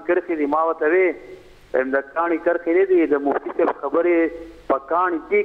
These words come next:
کرښې دي. په کاڼي کې کرښه راکاږي، هغه روانېږي او کاڼي کې چې کومه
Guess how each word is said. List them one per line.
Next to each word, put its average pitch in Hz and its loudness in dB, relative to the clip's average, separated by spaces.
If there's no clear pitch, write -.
کرښې 160 -2
دي. 131 4
په 135 -4
کاڼي 170 -2
کې 156 -6
کرښه 170 -2
راکاږي، 180 0
هغه 147 0
روانېږي 156 0
او 151 -2
کاڼي 175 0
کې 147 -6
چې 139 0
کومه 135 0